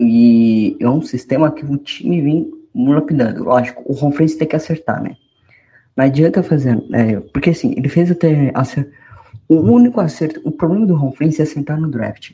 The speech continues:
Eu vi o histórico do draft do Ron Francis, o problema dele é esse. Ele acertou no Sebastian Aho, conseguiu acertar ali pro Carolina Hurricanes, aí ele foi demitido durante a temporada, se não me engano. Aí ele foi pra, veio pra Seattle, né, Seattle Kraken,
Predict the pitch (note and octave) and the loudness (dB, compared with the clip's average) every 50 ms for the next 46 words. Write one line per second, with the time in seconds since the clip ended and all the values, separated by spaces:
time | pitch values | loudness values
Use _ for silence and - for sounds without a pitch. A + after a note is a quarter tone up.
0 | _ _ - B2+ C3+ C#3+ D3+ E3 F#3+ F3 - - C#3+ C3+ - - - A#2+ A2 A2+ | _ _ -4 -2 0 2 2 2 2 2 0 0 0 0 0 -2 -6 -6 -6 -6
1 | G#2 A2 A2+ A2+ A2+ A2 - - - A2 A2 G#2+ G#2 G#2 - - C#3+ C#3+ C#3 C#3+ | -6 -4 -4 -4 -4 -6 -8 -10 -8 -6 -6 -6 -6 -10 -6 -4 -2 -2 -2 -2
2 | B2+ A#2+ - C3 A#2+ B2+ B2+ A#2+ A2 A2 C3+ C3+ C#3 D3+ D3 A2 G2+ A2 - - | -6 -10 -6 -4 -4 -2 -2 -2 -2 -2 -2 0 0 0 0 -2 -4 -8 -12 -16
3 | - - _ _ _ _ _ _ _ _ _ _ _ _ C3 C3+ C3 - D3 C#3+ | -20 -20 _ _ _ _ _ _ _ _ _ _ _ _ -4 -4 -2 -2 -4 -2
4 | C#3+ E3 E3+ E3+ E3 - D3 B2+ C3+ C3 - - C3+ B2 A#2+ A#2+ C3+ D#3 D#3 - | 0 0 0 0 0 0 0 0 0 -2 -2 -2 -2 -2 0 0 0 0 0 0
5 | D#3+ D#3 D#3 - - A#2+ - - - B2 A#2+ - A#2 A2+ - A#2 A#2 A#2 A2 A2 | 0 -2 -2 -4 -8 -10 -10 -6 -6 -6 -6 -6 -8 -6 -4 -2 -2 0 -2 -2
6 | G#2+ A2+ A2 - - A2+ A#2 - A#2 A#2 A#2 A2+ A2 A2 A2+ A2+ A#2 A2 - - | -2 -4 -6 -6 -8 -10 -6 -4 -4 -2 -2 -2 -2 -2 -2 -2 -4 -4 -6 -8
7 | G#2+ A2 A#2 C3 D3 D#3+ E3 - - - - _ _ _ _ _ _ _ - - | -4 -2 0 0 0 0 -2 -4 -8 -16 -20 _ _ _ _ _ _ _ -20 -20
8 | _ _ _ _ _ A#2+ A#2 A#2+ B2+ C#3 D3 D3+ - - - B2+ B2 B2 - - | _ _ _ _ _ 0 2 4 4 4 4 2 0 -2 -4 -4 -4 -4 -4 -2
9 | B2+ A#2+ C3 C#3 D#3+ E3+ C#3 - - - D3+ D3+ D#3 C3+ B2 A#2+ A#2+ A#2+ A#2 A2+ | -2 0 2 2 2 2 0 -2 -2 -6 -6 -4 -4 -4 -4 -4 -4 -4 -4 -4
10 | - A#2+ G#2 - A2 - - - A#2+ C#3 C#3+ C#3+ - A2+ A2 G#2+ G#2+ G#2+ G#2 A2+ | -4 -4 -4 -4 -6 -6 -4 -2 0 0 0 -2 -2 -4 -4 -4 -4 -6 -4 -2
11 | A2+ B2+ C#3+ D#3+ F3+ - - A#2+ A#2 A2+ A#2 A#2 A#2+ - _ - C#3 F3 - - | 0 0 0 0 -2 -4 -6 -6 -4 -4 -4 -6 -8 -12 _ -6 -6 -6 -6 -8
12 | - - A#2 - - - A2+ G#2+ A#2+ B2+ C#3 C3+ C3+ - G#2+ - - A2+ A2+ A2+ | -8 -8 -8 -8 -6 -8 -2 0 2 2 2 0 -2 -4 -10 -8 -4 -4 -2 -2
13 | A2+ - A2 A2 A2 A2 A2 - A2 G#2+ - - - - A#2+ B2 B2+ - - D#3+ | -2 -4 -2 -2 -2 -2 -2 -4 -8 -10 -10 -12 -8 -4 -4 -4 -4 -4 -8 -12
14 | - | -12